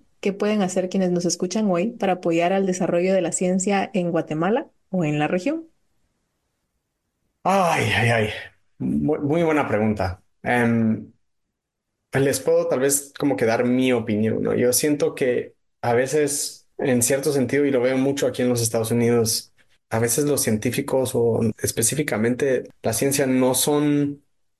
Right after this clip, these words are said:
Speaker 2: algo que es visto como algo como que, "Ay, ¿qué vas a hacer?". O sea, "¿Qué, qué vas a ser biólogo? ¿Qué vas a hacer como biólogo? ¿O qué, qué vas a hacer como geólogo?",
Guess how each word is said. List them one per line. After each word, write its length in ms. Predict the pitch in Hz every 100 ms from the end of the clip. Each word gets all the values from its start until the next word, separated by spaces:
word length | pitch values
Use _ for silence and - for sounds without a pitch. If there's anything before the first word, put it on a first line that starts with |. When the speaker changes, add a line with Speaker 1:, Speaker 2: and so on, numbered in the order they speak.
| - - _ -
Speaker 2:
algo 280 | 131 143 143
que 120 | 117
es 220 | 110 123
visto 300 | 127 - 156
como 200 | 131 113
algo 260 | 123 139 143
como 260 | 131 117
que, 100 | 110 -
"Ay, 180 | 143
¿qué 120 | - 127
vas 180 | 135
a 40 | 143
hacer?". 300 | - 135 107
O 60 |
sea, 200 | 101 107
"¿Qué, 240 | - 101 -
qué 80 | -
vas 260 | 110 110 -
a 40 |
ser 220 | 123 123
biólogo? 420 | 120 131 143 98 98
¿Qué 120 | 107
vas 140 | 123
a 40 | 135
hacer 200 | 135 131
como 260 | 151 123
biólogo? 440 | 113 180 131 - -
¿O 200 | 104 104
qué, 180 | 82 -
qué 100 | -
vas 160 | 131
a 40 | 135
hacer 220 | 135 131
como 240 | 143 135
geólogo?", 520 | 120 104 147 175 -